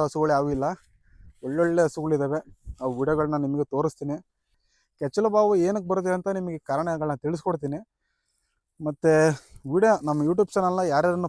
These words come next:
ಫಸ್ಟ್ ಟೈಮ್ ನೋಡ್ತಿದಾರೋ ಎಲ್ಲರೂ ಕೂಡ ಸಬ್ಸ್ಕ್ರೈಬ್ ಮಾಡಿ. ಆ, ಹಸುಗಳ ಬಗ್ಗೆ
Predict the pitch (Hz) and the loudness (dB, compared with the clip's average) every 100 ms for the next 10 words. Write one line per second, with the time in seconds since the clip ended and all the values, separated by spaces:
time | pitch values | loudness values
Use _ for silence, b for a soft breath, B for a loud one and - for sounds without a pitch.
0 | - - 185 180 170 151 151 160 139 151 | -6 -6 0 0 0 -2 0 2 0 0
1 | 156 151 - 131 - 185 170 147 170 _ | 0 -2 -2 -6 -2 0 2 0 0 _
2 | _ _ _ b b - _ 143 135 131 | _ _ _ b b -20 _ -12 -8 -6
3 | 139 - 170 _ b b b 139 214 208 | -6 -6 -10 _ b b b 0 4 4
4 | 202 190 180 | 4 2 0